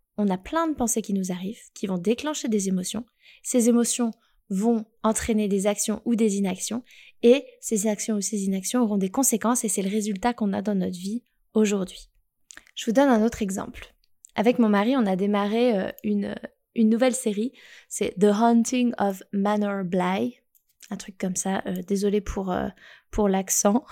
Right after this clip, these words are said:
Et, euh, en fait, c'est une série, évidemment, ça se passe dans un manoir en Angleterre, il y a des fantômes, ça fait, ça fait, c'est angoissant, il y a des enfants un peu bizarres, ils jouent avec des poupées, enfin bref, c'est tout ce que j'aime.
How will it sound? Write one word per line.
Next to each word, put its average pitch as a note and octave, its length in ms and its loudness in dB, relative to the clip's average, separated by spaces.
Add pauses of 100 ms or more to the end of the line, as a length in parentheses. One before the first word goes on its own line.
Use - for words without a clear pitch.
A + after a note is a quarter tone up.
(500)
Et, C#4 360 8
euh, G3+ 460 4 (320)
en G3+ 80 0
fait, - 640 -2
c'est A3+ 340 4
une G3+ 200 4
série, F#3+ 400 -4
évidemment, F#3 340 -2
ça G3+ 140 -8
se - 40 -14
passe F#3 140 -4
dans F#3 160 -2
un F3+ 60 -2
manoir F3+ 320 -2
en F#3 80 -2
Angleterre, G3 600 2
il G#3 60 -2
y F#3+ 40 -2
a F3+ 40 0
des F3+ 80 -4
fantômes, F#3 460 -2
ça F#3+ 140 -6
fait, F#3+ 80 -16
ça - 320 -10
fait, F3 260 -8 (300)
c'est - 160 2
angoissant, G#3+ 880 4
il G#3 80 0
y G3 40 0
a - 20 0
des F3+ 200 -4
enfants F#3 260 -6
un F#3 80 -2
peu F#3 120 -6
bizarres, F#3+ 460 0
ils F#3+ 60 -2
jouent F#3+ 140 -2
avec F3+ 160 -4
des F#3+ 100 0
poupées, G#3+ 500 0
enfin G3 160 -4
bref, F#3 300 -2
c'est G3 80 -12
tout A#3 140 -8
ce - 80 -10
que B3 100 0
j'aime. G#3+ 340 2